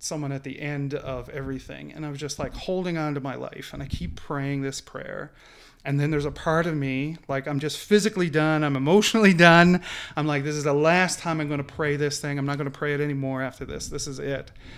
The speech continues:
And I just say it one more time. "God, grant me the serenity to accept the things I cannot change, the ch-,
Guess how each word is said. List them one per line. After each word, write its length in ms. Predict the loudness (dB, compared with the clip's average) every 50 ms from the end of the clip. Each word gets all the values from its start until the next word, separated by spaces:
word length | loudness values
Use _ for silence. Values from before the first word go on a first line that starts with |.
| -14 -10
And 80 | -8 -6
I 60 | -6
just 280 | -4 -4 -4 -6 -4 -2
say 180 | 0 2 2
it 100 | 2 2
one 180 | 2 0 0 0
more 180 | 0 0 0 -2
time. 500 | -4 -6 -6 -6 -8 -8 -8 -10 -14 -16 _ _ -20 -20 -20 _ -20 -20 -20 -20 -20 -20 _ _ _ -16 -10
"God, 300 | -6 -4 -4 -4 -4 -4
grant 220 | -6 -6 -4 -4
me 80 | -6 -6
the 100 | -8 -8
serenity 540 | -10 -10 -8 -8 -6 -6 -6 -6 -6 -8 -8
to 160 | -12 -16 -16
accept 300 | -10 -6 -6 -6 -4 -6
the 60 | -8
things 280 | -6 -6 -6 -6 -6 -8
I 60 | -12
cannot 420 | -10 -8 -6 -6 -4 -6 -6 -8
change, 560 | -10 -10 -10 -10 -10 -10 -10 -12 -14 -14 -18 -20
the 80 | -20 -20 -16
ch-, 160 | -16 -14 -14